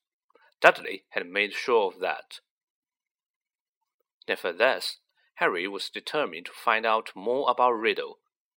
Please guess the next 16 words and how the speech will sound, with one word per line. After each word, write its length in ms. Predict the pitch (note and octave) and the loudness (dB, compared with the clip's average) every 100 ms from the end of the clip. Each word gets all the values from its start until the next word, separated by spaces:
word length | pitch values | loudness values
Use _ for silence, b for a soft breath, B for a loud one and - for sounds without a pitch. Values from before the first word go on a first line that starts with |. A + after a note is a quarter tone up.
| _ _ _ | _ _ _
So 160 | - | -12
next 400 | E2+ F2+ C3 - - | -8 -6 -6 -4 -2
day 180 | B2 | -2
at 220 | B2 A#2+ - | -2 -6 -2
break, 420 | A2 E2+ - - _ _ _ _ | 0 0 -6 -20 _ _ _ _
he 160 | _ G2+ | _ -12
headed 380 | - B2+ D#3 D3+ | -6 -2 -2 -4
for 200 | - C#3 | -6 -4
the 80 | B2 | -4
trophy 380 | - D3 A#2 | 0 0 0
room 240 | F#2+ E2+ G2+ | -4 -6 -10
to 100 | - | -10
examine 520 | G#2 G2 G2 A#2 A#2+ | -8 -6 -2 0 -2
Riddle's 380 | A2+ C3 C3+ C3+ | -4 -2 -2 -4
special 460 | - D#3 C3+ C#3+ B2+ | -2 -2 -2 -6 -8
ward, 500 | G#2 G#2+ F#2 - | -8 -4 -4 -6